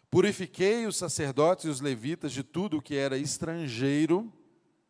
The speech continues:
e lhes designei responsabilidades, cada um em seu próprio cargo. Também estabeleci regras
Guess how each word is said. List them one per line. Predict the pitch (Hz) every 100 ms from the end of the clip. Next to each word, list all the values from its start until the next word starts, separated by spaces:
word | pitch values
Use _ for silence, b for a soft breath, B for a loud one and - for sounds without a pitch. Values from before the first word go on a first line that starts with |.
| _ _ _ _ b b b b b
e | 156
lhes | 190 170
designei | 185 226 196 185 175
responsabilidades, | 156 175 - 170 156 156 139 127 131 160 190 160 - - b b b b -
cada | 226 254 247 175
um | 170 226 175
em | 160
seu | - 175
próprio | - 160 156 147
cargo. | - 131 113 98 92 - b b b
Também | - 131 151
estabeleci | 151 160 139 135 - 147
regras | 104 127 175 180 196 - -